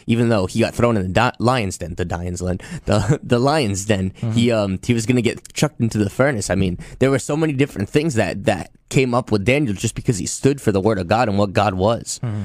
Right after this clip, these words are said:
Speaker 1: for the people of Israel. And we can see sometimes the sufferings we go through, um, it, it just happens. Jesus said that in this world you'll have trials and tribulations, and that you'll suffer. But know that they hated me first, and that's why you suffer.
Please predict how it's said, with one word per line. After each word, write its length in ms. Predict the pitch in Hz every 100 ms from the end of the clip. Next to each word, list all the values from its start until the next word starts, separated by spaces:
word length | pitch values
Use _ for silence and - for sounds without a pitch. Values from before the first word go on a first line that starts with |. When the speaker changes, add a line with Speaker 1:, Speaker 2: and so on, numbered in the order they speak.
| -
Speaker 1:
for 100 | 117
the 80 |
people 320 | 98 131 107 104
of 80 |
Israel. 560 | 69 131 117 95 87 113 _ -
And 80 |
we 80 | 120
can 140 | 120 113
see 120 | 135
sometimes 420 | - 131 127 120
the 40 |
sufferings 460 | 101 123 110 120 98
we 80 | 95
go 160 | 110
through, 380 | 120 104 95 90
um, 400 | - 95 90 87 - _ _ _ _ _
it, 220 | 110 113
it 60 | 120
just 160 | 110 -
happens. 420 | 123 - 98 -
Jesus 320 | - 120 110
said 240 | - 117 104
that 160 | 101
in 160 | - 123
this 160 | 107
world 180 | 123 123
you'll 100 | 107
have 160 | 98 110
trials 300 | 113 110 107
and 80 | 98
tribulations, 560 | 104 98 110 - 107
and 80 | 92
that 160 | 104 -
you'll 60 |
suffer. 400 | 98 127 131 95 - - -
But 100 | 104
know 140 | 117
that 120 | 104
they 120 | 98
hated 320 | 90 127 110 90
me 140 | 107
first, 300 | - 120 107
and 100 | 87
that's 160 | 98 -
why 100 | 107
you 140 | 95
suffer. 420 | - 95 - -